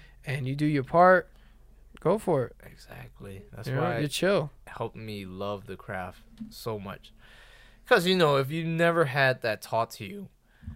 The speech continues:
Speaker 2: you would think, "Oh, Hollywood will only cast me if I was a, you know, six-foot white guy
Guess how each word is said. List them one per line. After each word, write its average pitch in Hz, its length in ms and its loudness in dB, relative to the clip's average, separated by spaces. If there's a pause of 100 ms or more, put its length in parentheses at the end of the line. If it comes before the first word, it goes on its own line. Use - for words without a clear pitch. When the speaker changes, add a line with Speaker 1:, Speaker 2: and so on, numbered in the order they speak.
(280)
Speaker 2:
you 131 120 0
would 127 140 0
think, 120 400 -2
"Oh, 117 300 -4
Hollywood 131 500 -2
will 107 100 -6
only 123 160 -4
cast 120 320 -4
me 120 220 -4
if 107 140 -8
I 107 100 0
was 98 400 -4
a, 98 300 -6 (600)
you 131 140 -6
know, 95 320 -8
six-foot - 640 -2
white 117 320 0
guy 104 440 -2